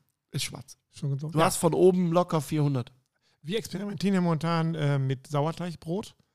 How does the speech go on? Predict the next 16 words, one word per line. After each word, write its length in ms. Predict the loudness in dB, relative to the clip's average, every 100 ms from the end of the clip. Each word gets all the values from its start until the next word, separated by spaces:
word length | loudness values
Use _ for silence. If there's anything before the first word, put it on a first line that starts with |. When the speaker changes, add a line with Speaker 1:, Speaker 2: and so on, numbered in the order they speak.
| _ _ -4
Speaker 1:
Mhm. 240 | -2 0
Speaker 2:
Wenn 80 | 0
wir 60 |
denn 120 | 2 0
diese 120 | 0
Sauerteigfraktion 880 | -2 -2 -4 -8 -8 -10 -8 -6 -4
jetzt 180 | -6 -4
eingestiegen 640 | -4 -4 -6 -2 -2 0
und, 320 | -2 -2 -4 -6
ähm, 440 | -2 -2 -2 -4 -8 _ _
also 180 | -8 -6
Julie 280 | -4 -4 -2
und 60 | -4
ich, 240 | -6 -6
und, 220 | -8 -6
äh, 340 | -6 -2 -2